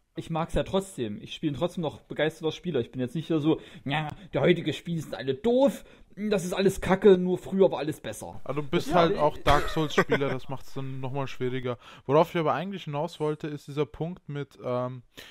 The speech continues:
Speaker 2: ich hatte letztens vor drei, vier Tagen hatte ich eine sehr schöne Diskussion mit einem Freund. Ähm, als ich, als ich jünger war, also so Anfang Teenageralter, kam die dreihundertsechzig raus und das war so, m, ja, eigentlich die wichtigste Kons-, mit die wichtigste Konsole bei mir.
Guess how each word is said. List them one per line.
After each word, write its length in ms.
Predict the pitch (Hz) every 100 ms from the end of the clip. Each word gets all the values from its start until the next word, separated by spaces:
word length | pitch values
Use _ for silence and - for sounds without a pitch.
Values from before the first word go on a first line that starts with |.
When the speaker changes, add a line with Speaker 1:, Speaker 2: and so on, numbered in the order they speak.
| -
Speaker 2:
ich 80 | -
hatte 220 | 135 147
letztens 400 | 127 165 - 185
vor 300 | - 147 131 -
drei, 180 | 131
vier 180 | - 170
Tagen 200 | 151 180
hatte 140 | 175 135
ich 80 |
eine 80 | 147
sehr 180 | 131 170
schöne 220 | - 170
Diskussion 440 | 165 - 156 139 185
mit 160 | 170
einem 220 | 120 135 135
Freund. 420 | 135 139 180 _ _
Ähm, 400 | 139 135 135 135 - - - - -
als 240 | - 135 -
ich, 340 | 247 - -
als 220 | 147 143
ich 320 | 214 - - -
jünger 420 | 143 147 170 165
war, 160 | 156 175
also 260 | 156 139
so 260 | 139 139 139
Anfang 380 | 135 175 180 151
Teenageralter, 680 | - 175 156 135 123 143 165
kam 260 | - 143
die 140 | 143 139 _ -
dreihundertsechzig 720 | 131 123 151 - 135 120 -
raus 380 | 123 113 165 -
und 120 | 143
das 180 | 139 -
war 100 | 135
so, 300 | 151 143 143 - - _ -
m, 400 | 131 131 123 117
ja, 180 | 113 120
eigentlich 280 | 139 127
die 140 | - 123
wichtigste 400 | 160 131 - 127
Kons-, 280 | - 120 123
mit 240 | 147 -
die 80 | 143
wichtigste 400 | 127 123 - 123
Konsole 420 | 135 123 143 160
bei 140 | 127
mir. 240 | 123 147